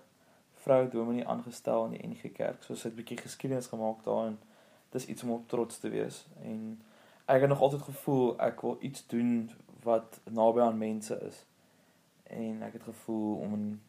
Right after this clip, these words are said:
om 'n dominee te word is een van daai, dit was dit of 'n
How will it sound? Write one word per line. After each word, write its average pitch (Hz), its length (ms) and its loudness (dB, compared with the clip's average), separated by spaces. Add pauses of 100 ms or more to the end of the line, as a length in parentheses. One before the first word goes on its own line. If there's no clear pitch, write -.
om 110 140 -8
'n 107 80 -6
dominee 107 300 -2
te 113 100 -8
word 107 240 -2
is 107 140 -12
een 113 140 -6
van 113 160 -8
daai, 104 200 2
dit 104 100 -10
was 104 140 -12
dit 110 200 -6
of 104 220 -10
'n 110 220 -8